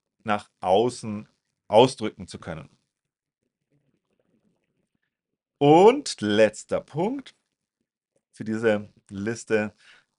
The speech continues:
ähm, Punkt Nummer fünf.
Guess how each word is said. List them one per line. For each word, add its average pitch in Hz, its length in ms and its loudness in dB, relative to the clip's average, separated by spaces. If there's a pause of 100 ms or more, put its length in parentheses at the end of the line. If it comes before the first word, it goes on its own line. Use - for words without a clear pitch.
(120)
ähm, 104 500 0 (1000)
Punkt 123 220 -10
Nummer 98 180 -6
fünf. 143 480 -6